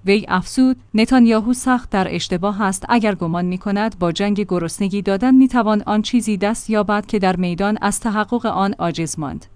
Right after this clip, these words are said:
این عضو ارشد حماس تاکید کرد: "اکنون مجالی برای مذاکرات دوباره وجود ندارد و میانجیگران میبایست صهیونیست‌ها را به اجرای بندهای توافق الزام کنند."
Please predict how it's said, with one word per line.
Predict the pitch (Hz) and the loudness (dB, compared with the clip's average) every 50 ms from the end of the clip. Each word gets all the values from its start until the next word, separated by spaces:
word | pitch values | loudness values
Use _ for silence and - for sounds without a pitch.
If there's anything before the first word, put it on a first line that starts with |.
| - - | -8 2
این | - 269 277 262 | 4 4 6 6
عضو | - 240 226 - 247 226 - | 4 0 0 0 0 0 0
ارشد | - 185 175 - - 233 208 214 | 0 -2 -2 -2 -2 -2 -2 -2
حماس | 208 180 185 180 175 190 214 220 - | -2 -2 -2 -2 0 0 -2 -2 -4
تاکید | - - 240 - - 277 262 | -2 -2 -2 0 0 -2 0
کرد: | - 262 247 247 247 - - - - - - - - | 2 2 2 2 2 0 -4 -20 -20 -20 -12 -2 0
"اکنون | 226 254 247 - 320 339 330 302 | 0 2 2 4 4 6 6 6
مجالی | 262 214 196 196 202 196 226 226 | 6 4 4 0 0 0 0 2
برای | - 233 240 262 254 233 | 2 4 4 4 4 2
مذاکرات | 226 202 185 170 185 185 190 208 214 254 269 - | 2 2 0 0 -2 -2 -2 0 0 0 0 0
دوباره | 262 214 226 196 190 202 208 214 | 0 0 0 0 0 0 -2 -2
وجود | 190 175 175 160 190 208 185 208 | -2 -2 -4 -2 -2 -2 -2 0
ندارد | 214 190 156 - 135 131 127 156 - - _ - | -2 -2 -2 -4 -8 -12 -12 -14 -16 -12 _ 2
و | 220 220 | 4 4
میانجیگران | 220 226 220 220 214 202 - 196 175 180 175 180 233 247 | 6 4 4 4 2 0 -2 -2 -2 -2 0 2 4 6
میبایست | 247 240 202 175 180 170 180 214 220 - - | 6 6 4 2 -2 -2 0 -2 -4 -4 -6
صهیونیست‌ها | - 254 226 220 190 202 190 180 180 185 - - 214 233 | -2 -2 -2 0 -2 -2 -2 -2 -2 -4 -6 -6 -4 -4
را | 208 196 185 | -2 -2 -2
به | 180 - 208 - - | -2 -2 -4 -2 -2
اجرای | 180 175 - 233 226 214 226 208 | -4 -4 -2 -2 -2 -2 -2 0
بندهای | 185 202 196 202 - - 233 220 240 | 0 0 0 0 -2 -4 -4 -2 -2
توافق | 240 - - 196 160 156 151 - - 202 196 - | -4 -2 -2 -4 -2 -4 -6 -6 -6 -8 -8 -6
الزام | - 175 160 - 196 175 147 | -8 -8 -6 -4 -4 -4 -4
کنند." | - - 147 143 80 - - | -6 -8 -10 -8 -10 -12 -14